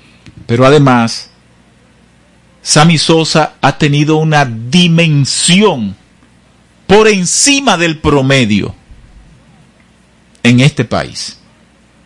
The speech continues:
Reitero, no estoy diciendo que no lo investiguen, no estoy diciendo que él es inocente, ni estoy diciendo que él es culpable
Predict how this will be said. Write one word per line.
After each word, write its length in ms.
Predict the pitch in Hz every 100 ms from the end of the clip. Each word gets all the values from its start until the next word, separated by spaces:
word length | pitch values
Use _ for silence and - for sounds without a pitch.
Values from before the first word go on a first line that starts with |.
| _ _ _ _ _ - - _
Reitero, 480 | 117 120 - 147 123
no 140 | 120 147
estoy 260 | - 175
diciendo 480 | 165 - 165 170 175
que 100 | 151
no 140 | 139
lo 80 | 143
investiguen, 680 | 160 147 - 143 147 127 113
no 100 | 135
estoy 220 | - 160
diciendo 560 | 165 143 151 160 160 151
que 60 |
él 80 | 160
es 120 | 151
inocente, 520 | 160 147 - 160 151 151
ni 120 | 135
estoy 260 | 123 151
diciendo 440 | 156 151 160 165 151
que 60 |
él 60 | 156
es 60 | -
culpable 600 | 143 107 151 143 104